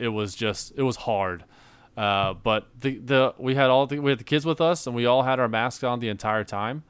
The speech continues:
Uh, the kids never complained. Um, the, there's a bunch of workers there that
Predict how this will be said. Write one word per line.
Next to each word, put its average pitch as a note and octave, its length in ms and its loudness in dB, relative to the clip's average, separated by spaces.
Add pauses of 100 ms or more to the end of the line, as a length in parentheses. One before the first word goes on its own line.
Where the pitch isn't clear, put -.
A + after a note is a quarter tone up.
(480)
Uh, G2+ 220 -2
the G#2 100 -8
kids B2 260 -2
never A#2 220 0
complained. A2+ 600 -4 (480)
Um, F#2+ 420 -8 (240)
the, G#2+ 500 -4
there's A#2 320 -2
a A2 80 0
bunch B2 360 0
of A#2+ 80 -2
workers B2 460 -2
there C3 360 0
that A2 280 0